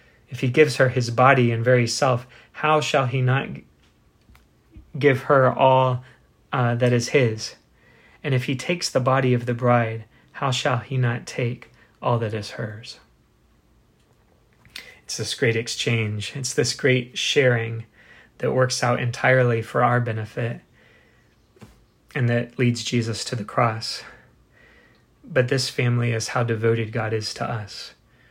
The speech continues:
that we, he would give his very life for us. God gives him,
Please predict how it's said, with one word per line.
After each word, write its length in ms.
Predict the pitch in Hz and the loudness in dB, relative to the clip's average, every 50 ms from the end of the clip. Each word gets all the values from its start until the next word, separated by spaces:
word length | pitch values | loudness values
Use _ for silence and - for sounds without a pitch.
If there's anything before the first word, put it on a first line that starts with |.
| _ _ _ - | _ _ _ -6
that 120 | - 117 | -4 -2
we, 200 | 123 120 123 127 | -2 0 -2 -2
he 140 | 123 - 135 | -2 -4 -4
would 220 | 120 120 117 110 110 | -2 -2 -2 -2 -2
give 160 | 127 117 107 | -4 -4 -4
his 160 | 113 117 110 | -4 -4 -4
very 240 | 110 113 110 110 110 | -2 -2 0 0 -2
life 240 | 107 110 110 107 - | -2 -4 -6 -8 -10
for 220 | - - - 110 | -12 -12 -12 -12
us. 360 | 113 120 - - - - - - _ _ _ _ _ _ _ _ _ _ _ _ - | -12 -14 -16 -18 -18 -20 -20 -20 _ _ _ _ _ _ _ _ _ _ _ _ -8
God 200 | - 127 123 120 | -4 -4 -2 0
gives 220 | 123 127 120 - | 0 -2 -2 -2
him, 300 | - 123 120 120 123 - | -2 -2 -2 -2 -4 -8